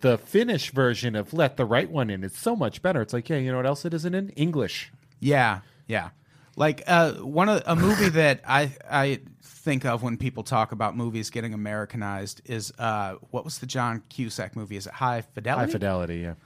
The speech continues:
Speaker 2: That, the only difference between the book and that movie is that the book takes place in England.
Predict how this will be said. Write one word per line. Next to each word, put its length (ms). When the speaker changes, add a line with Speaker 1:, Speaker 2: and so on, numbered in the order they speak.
Speaker 2:
That, 460
the 420
only 360
difference 460
between 480
the 60
book 380
and 140
that 160
movie 480
is 180
that 260
the 80
book 500
takes 300
place 280
in 100
England. 400